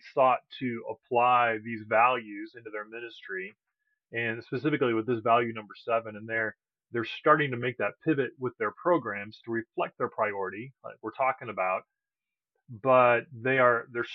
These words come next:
struggling with seeing traction. They're struggling with, uh, getting buy-in from their leaders or, or seeing the results with their students.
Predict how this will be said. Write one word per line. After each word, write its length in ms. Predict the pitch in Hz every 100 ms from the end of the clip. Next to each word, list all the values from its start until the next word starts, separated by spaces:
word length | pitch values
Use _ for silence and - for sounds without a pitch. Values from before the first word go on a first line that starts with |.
| -
struggling 520 | - 175 175 180 170 139
with 160 | 123 - 117 _ _ _ -
seeing 260 | 160 139
traction. 640 | 120 - 117 - - 92 90 _
They're 160 | 113 110 -
struggling 680 | 156 156 160 160 151 135
with, 280 | 120 120 117 - _ _ _ _ _
uh, 360 | 117 110 104 107 123
getting 280 | 131 135 117
buy-in 520 | 117 123 139 139 131
from 160 | 131 120
their 160 | 110
leaders 680 | 104 110 127 123 123 120 120 -
or, 200 | 113 110 107 110 -
or 120 | 110 -
seeing 240 | 147 143 123
the 80 | 110
results 680 | 110 104 110 131 - 135 _ -
with 160 | 131 110
their 140 | 104 98 -
students. 560 | - 131 143 165 -